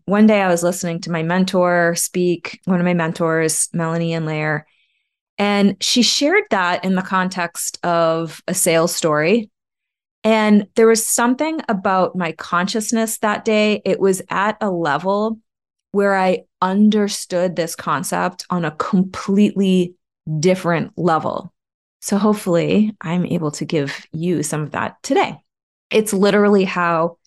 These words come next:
my whole entrepreneur energetics program was born. So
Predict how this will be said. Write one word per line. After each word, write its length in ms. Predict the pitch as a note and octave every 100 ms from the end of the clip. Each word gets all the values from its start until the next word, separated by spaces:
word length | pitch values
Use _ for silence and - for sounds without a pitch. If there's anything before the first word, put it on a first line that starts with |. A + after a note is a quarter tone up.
| _ _ _ _
my 160 | F#3 F3+
whole 320 | F#3 F#3+ F3+
entrepreneur 500 | F3+ F3+ - D#3+ E3
energetics 880 | D3+ F3 D3 C#3+ - - - - - -
program 400 | F3 E3+ D3+ D#3
was 140 | E3+
born. 560 | E3+ D#3+ - - E3+ - _ _ _ _
So 640 | - B3+ A#3+ A#3 A3+ A3 A3+